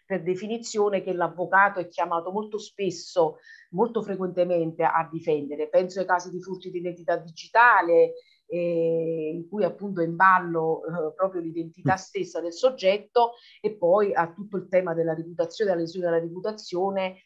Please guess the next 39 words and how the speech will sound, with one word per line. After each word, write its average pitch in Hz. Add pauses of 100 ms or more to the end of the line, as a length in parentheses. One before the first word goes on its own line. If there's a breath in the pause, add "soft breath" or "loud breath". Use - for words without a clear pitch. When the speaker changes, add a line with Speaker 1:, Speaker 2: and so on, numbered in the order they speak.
(120)
Speaker 1:
momento 196
in 196
cui 214
si 208
attribuiscono, 196
eh, -
anche 214
foto, 208
no? 233
Mm, 185
cioè, 208
il, 190
veramente 233
secondo 247
me 220
il 185
tema 226
dell'identità 185
digitale 190
da 165
questo -
punto 185
di 190
vista 165
è 170
cruciale 151 (240)
per 196
l'avvocato. 147 (580)
Speaker 2:
Guarda, 135
mi 139
veniva 175
in 139
mente, 143
mentre 123
tu 139
ra-, 113
raccontavi 117
all'inizio 123
che, 107